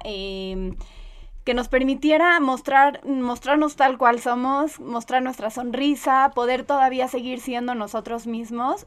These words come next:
y que no se, pues sí, que no nos escondiéramos atrás de,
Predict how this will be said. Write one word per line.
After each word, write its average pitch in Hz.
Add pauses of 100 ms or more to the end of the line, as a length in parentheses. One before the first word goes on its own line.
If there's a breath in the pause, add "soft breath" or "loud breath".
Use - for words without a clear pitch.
y 233
que 214
no 226
se, 233
pues -
sí, -
que 220
no 247
nos 277
escondiéramos 226
atrás 196
de, 202